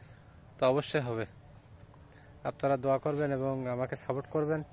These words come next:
আপনারা যত সাপোর্ট করবেন তত আমি, আহ, দ্রুত এগিয়ে যেতে পারবো। আপনাদের সাপোর্ট ছাড়া তো কিছু হবে না।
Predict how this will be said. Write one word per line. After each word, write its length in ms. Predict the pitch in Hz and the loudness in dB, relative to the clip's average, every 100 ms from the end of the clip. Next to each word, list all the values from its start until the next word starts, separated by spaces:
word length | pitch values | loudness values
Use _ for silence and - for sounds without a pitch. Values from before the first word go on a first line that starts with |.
| - - - - - - | -14 -16 -16 -16 -18 -12
আপনারা 260 | 139 180 180 | -4 0 2
যত 240 | 156 165 | 4 2
সাপোর্ট 360 | 175 190 185 175 | 2 2 2 4
করবেন 380 | 190 185 190 190 | 4 6 4 2
তত 300 | 156 156 175 180 170 | 0 2 4 4 4
আমি, 380 | 160 165 165 156 | 2 0 0 -2
আহ, 560 | 156 - 147 143 139 139 131 | -6 -10 -8 -2 0 0 0
দ্রুত 240 | 147 143 | -2 0
এগিয়ে 440 | 147 143 143 135 | 0 0 0 2
যেতে 220 | 135 - 123 | 2 0 0
পারবো। 320 | 127 117 117 - - - - - - - - - - - - - - - | 0 0 -2 -4 -6 -6 -6 -8 -8 -2 -2 0 -2 -2 -10 -10 -6 -4
আপনাদের 280 | 139 160 | 0 2
সাপোর্ট 340 | 160 - 135 156 | 2 0 -2 2
ছাড়া 160 | 170 | 2
তো 80 | 160 | 2
কিছু 220 | - - | -2 -2
হবে 180 | 160 156 | 2 2
না। 160 | 175 | 2